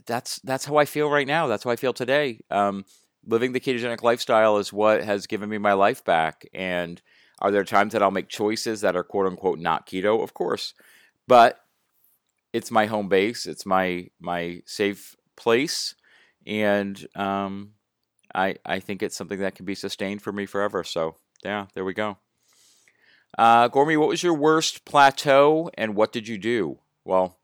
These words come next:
I think my worst plateau on this journey was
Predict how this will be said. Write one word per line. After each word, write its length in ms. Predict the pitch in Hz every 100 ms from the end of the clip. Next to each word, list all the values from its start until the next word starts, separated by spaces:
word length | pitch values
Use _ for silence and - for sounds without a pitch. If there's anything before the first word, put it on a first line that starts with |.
| _ _ _ _ _ _ _ _ _ -
I 120 | 104
think 140 | 107
my 120 | 104
worst 280 | 98 101 107
plateau 380 | - 101 101 98
on 140 | 95
this 180 | 95 98
journey 480 | - 98 95 98 95 _ _ _ _ _
was 560 | - 98 98 98 98 -